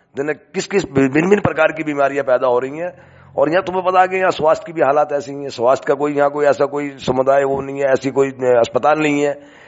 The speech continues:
हमें दिल्ली जाना पड़ता है, ज़्यादातर नाइंटी परसेंट लोग दिल्ली जाते हैं। गाजियाबाद में एक छोटी सी dispensary लौनी क्षेत्र के अंदर, इसमें भी कोई खुद, वो खुद malaria की एक जो है वो सौगात है, अगर जाके देखा जाए बरसात के दिनों में इसमें एक एक, अ, तीन तीन फीट पानी खड़ा हो जाता है।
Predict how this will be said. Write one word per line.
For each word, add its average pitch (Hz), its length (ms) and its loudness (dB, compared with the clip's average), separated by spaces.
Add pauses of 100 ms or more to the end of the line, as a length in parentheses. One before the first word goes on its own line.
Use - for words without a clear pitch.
(220)
हमें 131 180 2
दिल्ली 139 260 2
जाना 147 220 4
पड़ता 139 300 0
है, 139 60 2
ज़्यादातर 135 320 0
नाइंटी 127 340 -4
परसेंट 127 300 0
लोग 123 220 2
दिल्ली 113 240 -2
जाते 131 280 2
हैं। 131 160 -6 (340)
गाजियाबाद 131 500 4
में 135 100 -2
एक 131 60 -2
छोटी 127 260 -2
सी 127 120 -2
dispensary 127 500 0
लौनी 131 240 0
क्षेत्र 123 300 -2
के 123 80 -4
अंदर, 131 260 0
इसमें 127 260 -2
भी 131 80 -4
कोई 131 220 2
खुद, - 500 -4 (240)
वो 165 140 2
खुद 190 240 2
malaria 170 360 0
की 165 140 -8
एक 156 300 -8
जो 156 100 2
है 156 120 6
वो 139 100 -4
सौगात 135 440 2
है, 135 60 2
अगर 135 140 -4
जाके 131 260 -2
देखा 131 260 0
जाए 135 140 2
बरसात 131 360 2
के 131 80 -6
दिनों 131 220 -4
में 143 120 -6 (540)
इसमें 131 220 0
एक 131 300 0
एक, 147 100 -2
अ, 127 340 0 (280)
तीन 147 120 2
तीन 151 140 2
फीट 151 200 0
पानी 139 220 0
खड़ा 117 160 2
हो 101 120 4
जाता 95 380 -4
है। 85 100 -20